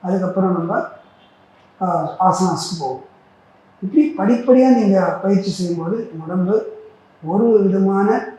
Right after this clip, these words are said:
வலி ஏற்படும். அந்த வலியானது நல்ல வலி. ஏன்னா அந்தந்த மசில்ஸ்லாம்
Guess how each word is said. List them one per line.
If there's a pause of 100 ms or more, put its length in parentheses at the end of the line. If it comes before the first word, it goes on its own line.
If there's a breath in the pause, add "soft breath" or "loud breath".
(160)
வலி
ஏற்படும். (800)
அந்த
வலியானது
நல்ல
வலி.
ஏன்னா
அந்தந்த
மசில்ஸ்லாம்